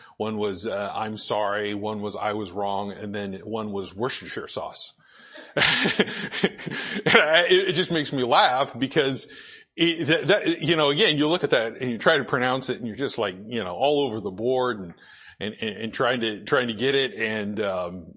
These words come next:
it, it's the same thing with the other words. But, but God is saying,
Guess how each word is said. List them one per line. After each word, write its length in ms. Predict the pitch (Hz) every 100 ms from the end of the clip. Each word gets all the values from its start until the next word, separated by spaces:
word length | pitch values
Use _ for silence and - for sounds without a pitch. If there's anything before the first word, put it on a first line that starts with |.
| _ -
it, 140 | 104
it's 440 | 110 127 139 123
the 80 | -
same 280 | 104 143 135
thing 220 | 113 131
with 140 | 120 107
the 120 | 113
other 340 | 107 107 101
words. 600 | 98 170 - - - - _ _ _ _ _ _ _ _ _ _ _ _ _ _ _ _ _ -
But, 200 | 135 127 - _ _
but 280 | 143 135 117
God 300 | 156 240 220
is 160 | 165
saying, 520 | - 170 151 135 123